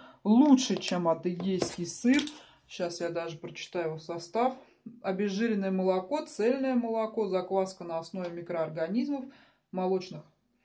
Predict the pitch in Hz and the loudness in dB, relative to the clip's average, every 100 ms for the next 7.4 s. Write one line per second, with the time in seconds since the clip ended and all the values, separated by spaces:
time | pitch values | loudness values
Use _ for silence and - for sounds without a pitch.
0 | _ _ - 180 180 226 262 247 202 180 | _ _ -4 0 2 2 4 4 2 -2
1 | 180 180 240 208 185 - - 185 175 175 | -6 -6 -2 -2 -2 -6 -6 -4 -2 -4
2 | 180 196 214 175 156 190 180 175 170 - | -2 -2 -2 -4 -8 -6 -6 -6 -10 -14
3 | 151 - _ _ _ _ _ _ - 185 | -18 -18 _ _ _ _ _ _ -4 -2
4 | 180 254 240 214 214 196 196 202 190 185 | 2 0 0 -4 -6 -6 -4 0 0 0
5 | 185 180 175 170 180 190 247 220 196 185 | -2 0 -2 -2 -4 0 0 0 -4 -8
6 | 180 175 196 214 180 170 190 196 170 175 | -6 -4 -4 -8 -10 -6 -6 -6 -8 -10
7 | 170 170 156 | -10 -12 -12